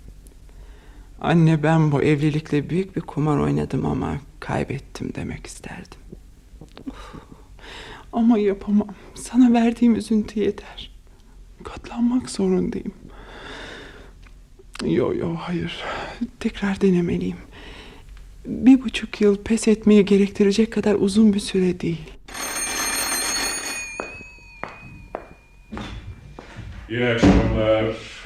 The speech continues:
Speaker 2: Ne o elindeki?
Speaker 1: Bir telgraf, e, Morgana'dan geliyor.
Speaker 2: Annenden tabii. Ne var, yine mi hastaymış?
Speaker 1: Öyle yazıyor.
Speaker 2: Herhalde gitmeyi düşünmüyorsun.
Speaker 1: Doğru olduğuna inansam giderdim.
Speaker 2: Tabii giderdim.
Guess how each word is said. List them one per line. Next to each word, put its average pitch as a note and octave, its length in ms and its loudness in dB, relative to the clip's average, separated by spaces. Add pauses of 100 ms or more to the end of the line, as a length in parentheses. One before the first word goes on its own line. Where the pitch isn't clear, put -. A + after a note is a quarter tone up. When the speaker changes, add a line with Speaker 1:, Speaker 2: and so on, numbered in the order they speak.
(400)
Speaker 2:
Ne B2 100 -2
o C3 160 2
elindeki? A2+ 480 -4 (300)
Speaker 1:
Bir F3+ 220 -4
telgraf, B3 680 2
e, F#3+ 40 0 (280)
Morgana'dan A#3 800 6
geliyor. C#3+ 580 -6
Speaker 2:
Annenden E2+ 480 -4 (100)
tabii. C2+ 280 -14 (420)
Ne G2 180 -2
var, G2 140 -2
yine G2 220 -2
mi C3 80 0
hastaymış? D#2+ 720 -8 (200)
Speaker 1:
Öyle B3 220 6
yazıyor. D3 720 -4 (100)
Speaker 2:
Herhalde E2+ 340 2
gitmeyi D#2 380 -2
düşünmüyorsun. D#2+ 680 -4 (520)
Speaker 1:
Doğru B3 240 8
olduğuna A#3+ 380 6
inansam A#3 600 4
giderdim. G3+ 500 -4 (1040)
Speaker 2:
Tabii D2+ 360 -8
giderdim. C#2+ 480 -10